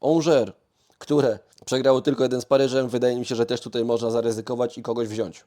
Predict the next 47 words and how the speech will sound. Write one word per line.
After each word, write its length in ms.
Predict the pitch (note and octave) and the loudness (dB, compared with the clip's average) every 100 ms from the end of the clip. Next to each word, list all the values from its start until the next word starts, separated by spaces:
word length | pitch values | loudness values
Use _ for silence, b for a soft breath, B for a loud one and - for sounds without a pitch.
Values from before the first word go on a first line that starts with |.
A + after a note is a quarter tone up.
| - | -6
No, 100 | C3 | -6
przyznaję 540 | - E3 D#3 D#3 D3+ | -2 -2 0 2 0
się 140 | C#3 | 0
bez 140 | D3 B2+ | -4 -4
bicia, 260 | C3+ B2 | -6 -4
nie 140 | A#2+ C3 | -2 -2
znam 160 | A#2 | -2
tych 140 | A2+ A2 | -6 -4
zawodników, 560 | A2+ A2 A2 G#2+ B2 | -4 -4 -8 -8 -10
trochę 220 | - A#2 A2+ | -8 -8 -6
zjedziemy 340 | A2+ A2+ A2+ | -4 -6 -6
niżej, 260 | A#2+ A2+ G#2 | -6 -6 -6
żeby 240 | G#2+ G#2+ | -6 -8
tutaj 240 | A#2 A2 | -8 -6
moja 160 | G#2+ G#2+ | -6 -6
twarz 280 | - A#2+ - | -8 -10 -8
nic 180 | A2 - | -12 -10
nie 100 | G#2+ | -10
zasłaniała, 520 | G#2+ B2 A2+ A#2 D3+ - b b b b _ | -8 -8 -4 -2 -4 -6 b b b b _
ale 260 | C3 D3 C#3 | 0 2 2
uważam, 460 | D3 B2+ B2 B2+ | 0 2 2 0
że 260 | A#2 A#2 A#2 - b | -4 -4 -4 -8 b
z 140 | - | -12
tej 220 | - C#3 C3 | -4 -2 0
drużyny 460 | B2+ B2 B2+ B2 | -2 -4 -4 -6
zdecydowanie 800 | A#2 C3+ C3+ B2+ A#2 B2 B2 A#2+ | -4 -6 -4 -2 0 0 -2 -6
warto 320 | G#2 A#2+ A#2 | -2 -2 -2
kogoś 240 | A#2 A2 A2+ | -6 -2 -2
wziąć. 360 | G#2+ G#2 F2 _ _ | -2 -6 -8 _ _
Z 120 | - | -8
takich 300 | E3+ D#3+ D#3 | -4 -4 -2
jeszcze 220 | E3 D#3 | -2 0
rzeczy, 260 | D3 D3 D3 | 0 0 2
ale 140 | C#3 | 0
to 100 | C3 | 0
jest 160 | C#3 B2 | -2 -4
oczywiste, 520 | B2+ B2+ C3 - C3 | -6 -6 -6 -6 -6
no 160 | C3 B2+ | -4 -6
to 380 | B2+ B2 A#2+ - b b b | -4 -4 -4 -8 b b b
wiadomo, 460 | A#2+ C3+ C3 A2 F2+ _ - | -2 0 0 -2 -6 _ -8
Brighton 460 | G#2+ C#3 C3 C3 | 0 2 0 -4
będzie 240 | A#2+ A#2 A2+ | -4 -4 -4
grać 240 | A#2+ A#2+ | -4 -4
u 80 | C3 | -6
siebie 340 | B2+ A#2+ A#2+ | -8 -6 -6
z 100 | G#2+ | -4
Leicester. 480 | B2+ C3+ - C3+ B2+ | -4 -4 -2 -4 -4